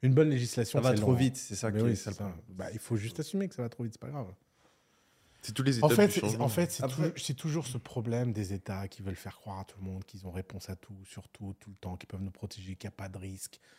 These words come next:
Speaker 1: que personne va se faire arnaquer, que personne va perdre d'argent, que personne va. En fait,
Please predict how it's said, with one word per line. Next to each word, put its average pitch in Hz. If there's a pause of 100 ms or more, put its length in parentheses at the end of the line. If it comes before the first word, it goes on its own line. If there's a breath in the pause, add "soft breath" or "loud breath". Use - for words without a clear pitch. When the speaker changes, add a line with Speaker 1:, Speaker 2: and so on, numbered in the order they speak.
(240 soft breath)
Speaker 1:
que -
personne 107
va 98
se -
faire 98
arnaquer, 92
que -
personne -
va 98
perdre 95
d'argent, 95
que 101
personne -
va. 101 (840 soft breath)
En 127
fait, -